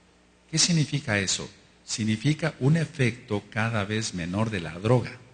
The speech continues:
aunque sea la misma dosis la que se está poniendo el paciente o que está inhalando. Entonces,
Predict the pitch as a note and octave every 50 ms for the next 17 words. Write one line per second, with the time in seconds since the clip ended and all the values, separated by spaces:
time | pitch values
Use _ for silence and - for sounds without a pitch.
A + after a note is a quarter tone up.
0 | - - _ _ _ _ _ _ _ _ _ _ _ _ _ _ _ - G#2+ G2
1 | F2 - - F2+ - - A2+ A2 A2+ A#2+ G#2 F#2+ F2+ F#2 - - - G2+ G2+ G2+
2 | B2 C#3 C3 - G#2 F2 - - F#2+ D#2 - - E2 F2+ F2 - - F2+ - -
3 | A2 G2+ F#2 F#2 F2+ F#2 F2 - - G#2+ - - C3 C3 B2 A2+ A#2 E2+ F2 F2+
4 | F#2 F#2 - - - - F#2 G2+ G#2 G#2+ A2 B2+ C#3 B2+ G#2+ G2 - - - -
5 | - - - - - - - - - - _ - G2+ G#2 G#2 - C#3 C3+ C3+ C3+
6 | B2 - -